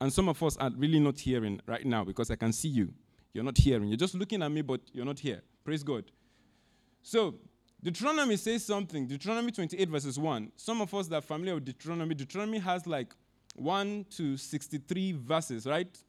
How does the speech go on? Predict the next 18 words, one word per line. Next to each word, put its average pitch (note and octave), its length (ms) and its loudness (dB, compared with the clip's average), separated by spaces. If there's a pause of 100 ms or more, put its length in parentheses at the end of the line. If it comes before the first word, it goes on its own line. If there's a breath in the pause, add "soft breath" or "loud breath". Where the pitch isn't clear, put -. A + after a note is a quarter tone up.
(460)
One A3 200 0
to G#3+ 120 -2
sixty-three F#3 500 -6
verses. D#3+ 360 -2
How G3+ 80 0
many C4 140 -2
of G#3+ 140 -4
you A3 100 -2
know G#3+ 140 2
what G3 300 0
Deuteronomy, E3+ 440 -4
who A#3 120 -2
knows, G#3 220 0
who A3+ 120 -10
can G#3 140 -4
shout F#3+ 240 -2
out F3 120 0
what F3 220 -4